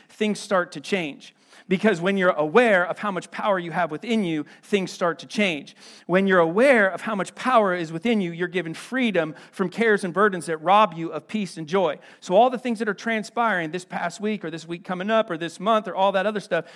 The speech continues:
you can sit in that and you can say, "There is power in being meek because meekness is weak, is, is powerful." Meekness is not weakness. God's got this.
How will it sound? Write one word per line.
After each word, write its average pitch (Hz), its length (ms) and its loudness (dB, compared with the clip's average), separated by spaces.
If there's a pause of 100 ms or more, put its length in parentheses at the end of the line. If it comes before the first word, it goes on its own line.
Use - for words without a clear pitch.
(100)
you 233 160 2
can 208 140 -2
sit 269 400 -8
in 190 160 -4
that 165 320 -4
and 160 160 -6
you 254 100 -4
can 202 160 -8
say, 180 680 -4 (1900)
"There 143 160 -6
is - 80 -12
power 143 580 -10 (800)
in 143 100 -6
being 135 320 -2
meek - 400 -8
because 127 300 -12
meekness 131 760 -10
is 127 160 -16
weak, 123 180 -12 (180)
is, 135 200 -10 (300)
is 120 160 -18
powerful." - 500 -16 (1000)
Meekness 151 360 -8
is 135 120 -14
not 131 280 -8
weakness. - 600 -20 (1200)
God's 135 320 -8
got 90 280 -16
this. - 380 -20